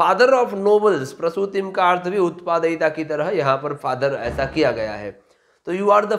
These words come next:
father of nobles", ऐसे पितामहम, ऐसे ग्रैंडफादर को, "आह भगवान चक्रायुध", लॉर्ड चक्रायुध, चक्र जिसका आयुध है, whose weapon is चक्र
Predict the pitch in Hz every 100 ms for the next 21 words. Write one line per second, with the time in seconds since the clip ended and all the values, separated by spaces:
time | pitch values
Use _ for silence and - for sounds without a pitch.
0 | 185 175 240 254 240 196 190 165 147 180
1 | - - _ _ _ - 185 220 220 220
2 | 220 233 208 175 151 135 143 147 160 202
3 | 190 208 214 202 185 151 147 135 139 190
4 | 202 - - - 175 180 185 196 156 165
5 | 165 160 156 175 190 190 190 175 - 147
6 | 135 120 117 127 147 113 - - _ _
7 | - 143 160 160 160 185 180 190 156 143
8 | 151 139 - - _ 147 147 175 175 214
9 | 151 147 - 165 160 135 143 151 139 123
10 | 120 139 110 113 131 143 123 117 143 143
11 | 151 123 131 123 - 170 175 127 - -